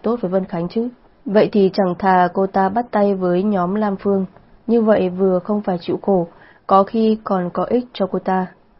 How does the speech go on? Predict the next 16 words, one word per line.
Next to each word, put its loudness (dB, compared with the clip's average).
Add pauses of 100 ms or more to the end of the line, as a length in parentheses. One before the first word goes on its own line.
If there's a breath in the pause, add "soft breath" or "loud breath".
(280)
Lam 6
Phương 0
nghiêng 2
đầu 0
nhìn -2
Trúc -6
Anh, -2 (420 soft breath)
ánh 0
mắt -2
tràn -4
đầy -2
vẻ -4
hứng -4
thú. -4 (460 soft breath)
Không 0
ngờ 2